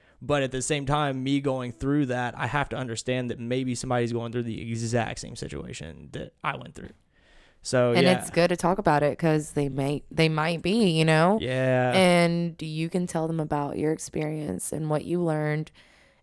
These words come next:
Speaker 2: and the type of, like, the type of person that you are now, you know?
Speaker 1: Yeah, a hundred percent. Actually, I
Speaker 2: <clears throat>
Speaker 1: had somebody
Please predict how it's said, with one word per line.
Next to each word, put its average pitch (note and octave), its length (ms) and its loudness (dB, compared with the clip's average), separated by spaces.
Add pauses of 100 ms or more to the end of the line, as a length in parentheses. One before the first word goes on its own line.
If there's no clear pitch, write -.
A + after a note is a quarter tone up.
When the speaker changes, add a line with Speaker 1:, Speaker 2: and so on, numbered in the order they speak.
Speaker 2:
and E3 180 4
the D#3 40 0
type D#3 200 -4
of, D3 80 -14 (400)
like, E3 280 -2
the D#3 80 0
type E3 200 -2
of D#3 60 -6
person D#3 300 -2
that C#3 120 -6
you D3 140 0
are C3+ 120 0
now, C3 440 -4 (160)
you D#3+ 120 2
know? D#3 460 4
Speaker 1:
Yeah, E3 280 0
a D3 40 4
hundred F#3 240 2
percent. D#3 300 -2
Actually, F#3 480 2
I E3+ 160 2
Speaker 2:
<clears throat> G#3+ 120 4
Speaker 1:
had G#3+ 160 4
somebody E3 720 0